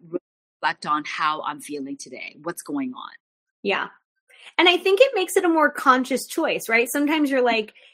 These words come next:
Speaker 1: "Yeah, I know how I'm feeling, but I want guacamole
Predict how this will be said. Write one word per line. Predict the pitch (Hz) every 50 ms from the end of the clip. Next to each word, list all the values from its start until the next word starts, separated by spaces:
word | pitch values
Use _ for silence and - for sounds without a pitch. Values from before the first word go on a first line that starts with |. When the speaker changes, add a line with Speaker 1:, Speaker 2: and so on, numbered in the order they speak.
| _ -
Speaker 1:
"Yeah, | 359 427 453
I | 440 403
know | 370 381 370 381 339
how | 370 349
I'm | 349 339 330 -
feeling, | - 349 349 349 349 349 359 339 277
but | 240 262 240 233 - _ -
I | 233 233
want | 220 226 226 226 220 - - _ _ _ _ _ _ _ _ _ _ _ _ _
guacamole | - 107 95 - - 95 170 - 76 65 - -